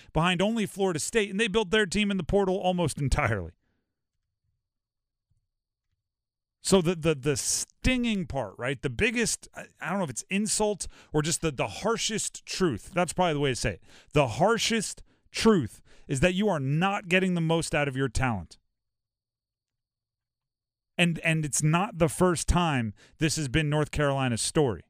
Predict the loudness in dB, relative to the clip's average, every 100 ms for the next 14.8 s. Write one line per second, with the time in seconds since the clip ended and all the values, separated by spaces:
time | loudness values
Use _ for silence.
0 | _ _ _ _ _ _ _ _ _ _
1 | _ _ _ _ _ _ _ _ -4 -2
2 | 0 0 0 0 0 0 0 0 0 -2
3 | 0 0 -2 -2 0 0 0 -2 -4 -10
4 | -16 -20 -20 _ 2 2 2 -2 -2 0
5 | 0 2 0 0 -2 -2 -4 -2 0 -2
6 | -4 -4 0 0 0 0 -2 -2 -2 -2
7 | -4 -6 -8 -8 -2 0 0 0 -2 -2
8 | -2 -2 -2 -2 -2 -2 -2 -2 -2 -4
9 | -6 -10 -16 _ -20 _ -2 0 0 -2
10 | 2 4 6 4 4 0 -2 -2 0 0
11 | -2 -2 0 0 2 0 2 0 -2 -2
12 | -4 0 0 2 0 -2 -4 -6 -2 0
13 | 0 0 0 0 0 0 2 0 0 0
14 | 0 0 0 -2 -2 -4 -10